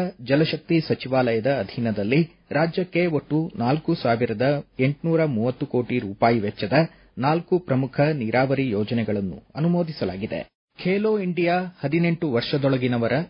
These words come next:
ಕಳರಿ ಪಯಟ್ಟು ರಾಷ್ಟ್ರೀಯ ಲೀಗ್ ಪಂದ್ಯಾವಳಿಯಲ್ಲಿ ಮೊದಲ ರನ್ನರ್ ಅಪ್ ಸ್ಥಾನ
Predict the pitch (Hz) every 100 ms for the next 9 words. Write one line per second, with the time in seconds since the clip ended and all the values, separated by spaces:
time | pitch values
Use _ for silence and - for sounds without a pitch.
0 | _ - 147 175 185 190 143 139 131 151
1 | 165 156 113 - 156 160 156 120 113 113
2 | 104 104 104 123 113 107 92 113 160 -
3 | - _ 123 143 160 185 180 - - 117
4 | 139 156 156 - - - 120